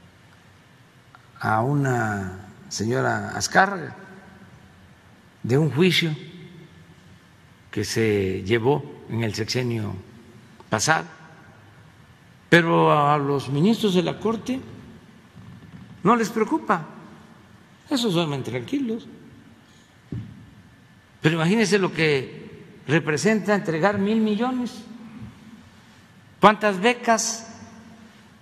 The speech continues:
para niñas, niños con discapacidad? Vacunas, apoyo a la gente más pobre. Son unos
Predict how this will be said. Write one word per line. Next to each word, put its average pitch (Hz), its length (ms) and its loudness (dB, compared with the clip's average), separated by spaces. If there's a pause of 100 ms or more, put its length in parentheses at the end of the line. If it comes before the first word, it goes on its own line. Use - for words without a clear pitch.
(2250)
para 156 460 4
niñas, 202 460 4
niños 196 300 4
con 170 140 -2
discapacidad? 160 800 0 (800)
Vacunas, 226 960 0 (2500)
apoyo 214 540 4
a 185 60 6
la 175 120 4
gente 202 240 0
más 208 180 6
pobre. 226 500 2 (3000)
Son 226 200 6
unos 240 440 0